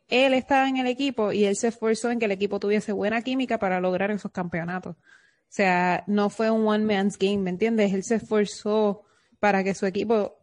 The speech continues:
tuviera la química, tuviera la destreza social, como tal, vamos a ponerle, eh, para poder funcionar todos bien al unísono como una masa homogénea de hombres <laughs> en una, en una cancha. ¿Entiendes?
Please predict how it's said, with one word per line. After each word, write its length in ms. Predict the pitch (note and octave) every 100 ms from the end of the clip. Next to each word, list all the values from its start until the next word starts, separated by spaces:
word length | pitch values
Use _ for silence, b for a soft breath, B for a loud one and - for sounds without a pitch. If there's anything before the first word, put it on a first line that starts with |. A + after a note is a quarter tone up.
| _ -
tuviera 340 | A3 G3+ G#3+
la 140 | A3 F#3+
química, 520 | A#3+ B3+ A3+ G#3+ G3+
tuviera 480 | G3+ F#3+ G3+ G#3 G3
la 120 | G3+
destreza 440 | G3+ - G#3 G#3+
social, 680 | G#3+ A3+ - A#3+ A3 A3 G#3+
como 220 | - G3+ G3+
tal, 120 | G#3
vamos 240 | G3+ G3
a 40 | G3+
ponerle, 460 | A3 G#3+ F3+ F3+ b b b b b -
eh, 380 | G#3+ G#3+ G#3 G3+
para 420 | G3+ G3 F#3+ F#3
poder 220 | G3+ G3
funcionar 440 | G3+ A3+ A#3 A3 A3
todos 320 | G#3+ A3 G#3
bien 380 | G3+ A3+ B3 B3
al 180 | - G#3
unísono 640 | G3 A3 B3 A#3+ G#3 G3+
como 640 | G3+ F#3+ F#3 F#3 F3 E3+ - _ _ _ _ -
una 260 | A3 A3+ A3+
masa 380 | A#3+ B3 A3+
homogénea 640 | - G#3+ G#3 G#3+ A3 G#3+ G3+
de 120 | G3+
hombres 640 | A3+ A#3+ F#3 G3+ - - -
<laughs> 640 | B3 - - - A#3 - C4 C#4 C#4 B3 C4+ B E4+ C#4+ -
en 240 | A#3 G3+
una, 480 | G3+ G3+ G#3+ G3 G#3
en 80 | G3+
una 160 | G#3
cancha. 500 | F#3+ F3+ G3 F3 - _ _ b b b b
¿Entiendes? 480 | G#3 G#3 B3+ B3+ A3+